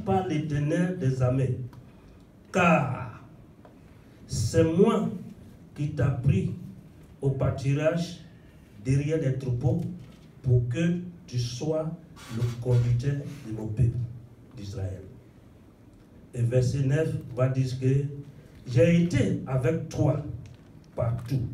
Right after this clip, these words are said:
où tu allais. J'ai retranché tous tes ennemis devant toi.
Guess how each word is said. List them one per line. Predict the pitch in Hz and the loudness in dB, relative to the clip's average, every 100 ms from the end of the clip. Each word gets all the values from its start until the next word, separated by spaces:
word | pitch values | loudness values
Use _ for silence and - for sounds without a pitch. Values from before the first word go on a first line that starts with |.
| - - - - - - - - - 127 | -10 -16 -20 -20 -20 -20 -20 -20 -16 -2
où | 123 | -2
tu | 123 | -2
allais. | 104 101 95 92 - - - - - - - - - - 117 | -4 -4 -6 -10 -16 -20 -20 -20 -20 -20 -20 -20 -20 -18 -4
J'ai | 123 156 | 2 4
retranché | 165 165 170 185 180 175 269 - - - - - - - | 6 4 4 4 4 4 2 -2 -4 -8 -14 -20 -20 -4
tous | 254 | -2
tes | - 123 | 0 0
ennemis | 131 135 139 185 - - - - 123 | 2 2 2 2 -4 -10 -16 -16 -6
devant | 117 117 117 117 | -2 0 2 0
toi. | 110 101 | -2 -6